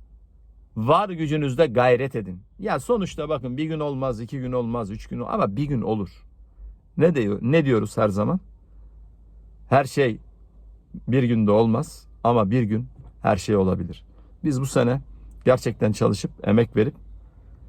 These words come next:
bu emeğin karşılığını da söke, söke, söke alacağız arkadaşlar. Hepinizden bunu istiyorum.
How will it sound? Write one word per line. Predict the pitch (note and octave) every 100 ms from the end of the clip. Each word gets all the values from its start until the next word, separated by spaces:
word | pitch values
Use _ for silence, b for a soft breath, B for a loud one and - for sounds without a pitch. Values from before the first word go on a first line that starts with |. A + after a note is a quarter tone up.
| b b b b b b b b b -
bu | A#3
emeğin | A#3 G3+ F#3+ F3
karşılığını | F#3+ F#3+ F3+ G3 F#3+ E3 D3+
da | F#3 G#3+
söke, | - - A#3+ - G3
söke, | D#3 A#3 A3 F#3
söke | D#3 A#3 G3 B3+
alacağız | F#3 F#3+ F#3 G#3 F#3+ C3+
arkadaşlar. | E3 A3 G#3+ D3+ - G#2+ -
Hepinizden | G#3+ A#3 G#3 E3+ G#3 E3+
bunu | G3
istiyorum. | F3+ - C3 F#2